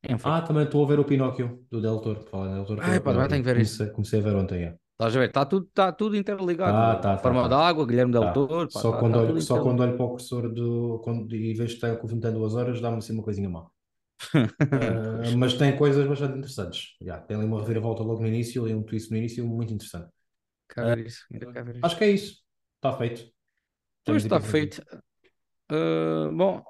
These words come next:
Speaker 1: da nossa parte, está tudo. Desejamos a todos um Feliz Natal, bons filmes, sejam eles natalícios, ah, ou não.
Speaker 2: Vão ao
Speaker 1: Vão ver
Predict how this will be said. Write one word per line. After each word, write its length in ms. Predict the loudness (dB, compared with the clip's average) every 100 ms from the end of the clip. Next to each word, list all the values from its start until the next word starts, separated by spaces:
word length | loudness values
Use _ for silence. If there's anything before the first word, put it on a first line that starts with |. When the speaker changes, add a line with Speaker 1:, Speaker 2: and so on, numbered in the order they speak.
| -10
Speaker 1:
da 140 | -2
nossa 260 | 0 2 0
parte, 460 | 0 2 0 0 -12 -20
está 180 | -6 -4
tudo. 280 | 0 0 -2 -6
Desejamos 340 | -10 -4 -2 0
a 60 |
todos 180 | 0 0
um 60 | 0
Feliz 200 | 0 0
Natal, 360 | 0 -2 -4
bons 320 | -4 0 0
filmes, 460 | 0 -4 -4 -8 -18 _ _
sejam 320 | -4 0 2
eles 120 | 0 2
natalícios, 800 | 0 0 0 -4 -6 -6 -8 -12
ah, 200 | -6 -6 -2
ou 100 | -2
não. 280 | -2 -4 -10 _ -20 -16
Speaker 2:
Vão 160 | -4 -2
ao 60 |
Speaker 1:
Vão 160 | 2 4
ver 80 | 6